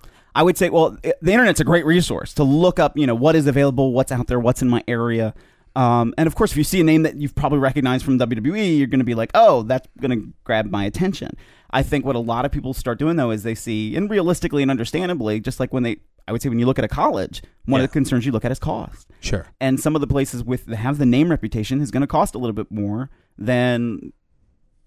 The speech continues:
Speaker 1: "Hi, my name is Joe Schmo, and I'm running A B C promotion down the street."
Speaker 2: All right. Well, let's, let's, let's say middle of the road. He, he can only afford a middle of the road one, so he goes to. It's not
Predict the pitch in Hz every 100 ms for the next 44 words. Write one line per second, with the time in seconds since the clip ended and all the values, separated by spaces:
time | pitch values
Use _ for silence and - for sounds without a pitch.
0 | _ _ - - 160 151 147 135 123 127
1 | 127 170 185 151 123 123 117 110 110 117
2 | 151 127 117 - 110 110 101 - 131 -
3 | _ _ _ _ 147 120 135 139 151 -
4 | 156 156 - - 156 - 156 139 131 139
5 | 139 127 110 107 127 120 123 - 123 131
6 | 139 135 123 117 113 110 98 98 90 90
7 | - 107 110 - 110 - - 117 - 131
8 | 139